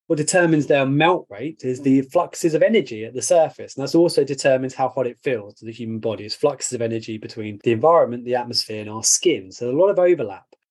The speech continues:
And then, then I landed in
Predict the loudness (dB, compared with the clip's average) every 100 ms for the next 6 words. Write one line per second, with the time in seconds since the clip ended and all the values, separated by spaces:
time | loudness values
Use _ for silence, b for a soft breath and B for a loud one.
0 | _ 0 2 2 -2 -6 -8 -4 2 2
1 | 2 2 2 4 4 2 -2 0 0 0
2 | -6 -10 -6 -6 -6